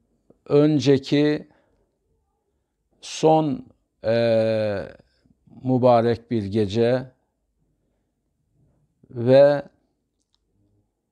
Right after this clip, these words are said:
Ramazan-ı Şerif'in de inşallah müjdecisi, habercisi olan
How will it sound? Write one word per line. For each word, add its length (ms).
Ramazan-ı 640
Şerif'in 640
de 300
inşallah 800
müjdecisi, 1000
habercisi 760
olan 420